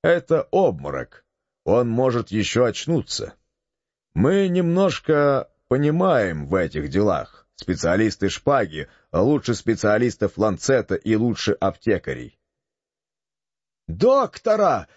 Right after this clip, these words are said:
Доктора!» закричал принц,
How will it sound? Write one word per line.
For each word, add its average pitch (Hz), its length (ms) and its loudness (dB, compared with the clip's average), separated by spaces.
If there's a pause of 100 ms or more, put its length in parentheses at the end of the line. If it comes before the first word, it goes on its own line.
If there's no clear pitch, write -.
(120)
Доктора!» 240 1160 2 (160)
закричал 104 680 0
принц, 131 500 -2